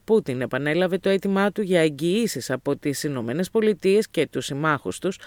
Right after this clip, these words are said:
ότι το νατο δεν θα επεκταθεί προς τα ανατολικά, κατηγορώντας τη Δύση για τις εντάσεις που δημιουργούνται στην Ευρώπη. Οι δηλώσεις έγιναν εν μέσω αυξανόμενων εντάσεων σχετικά με τη συσσόρευση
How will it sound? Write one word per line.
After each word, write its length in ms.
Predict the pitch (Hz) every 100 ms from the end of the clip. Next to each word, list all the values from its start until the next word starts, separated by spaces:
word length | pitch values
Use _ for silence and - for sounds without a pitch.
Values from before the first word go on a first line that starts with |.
| - - -
ότι 220 | - 214 226
το 120 | 214
νατο 320 | 214 240 254
δεν 300 | 180 220 226
θα 140 | -
επεκταθεί 680 | 208 190 185 - 156 - 226
προς 300 | - 214 233
τα 120 | -
ανατολικά, 580 | 220 233 214 214 - 101
κατηγορώντας 680 | - 127 135 127 123 123 123
τη 140 | 156
Δύση 340 | 147 226 - 143 - - - -
για 180 | 247 277
τις 220 | 254 -
εντάσεις 520 | 156 156 196 247 -
που 100 | 226
δημιουργούνται 580 | 180 170 131 131 147 147
στην 220 | - 135
Ευρώπη. 440 | 117 107 101 67 - - - -
Οι 140 | - 196
δηλώσεις 560 | 196 190 185 160 180
έγιναν 380 | 185 190 220 208
εν 120 | 196
μέσω 280 | 180 180 175
αυξανόμενων 640 | 175 - 175 175 214 220 214
εντάσεων 500 | 190 214 180 104 110
σχετικά 400 | 139 127 143 143
με 120 | 143
τη 120 | 156
συσσόρευση 640 | - - 175 175 170 185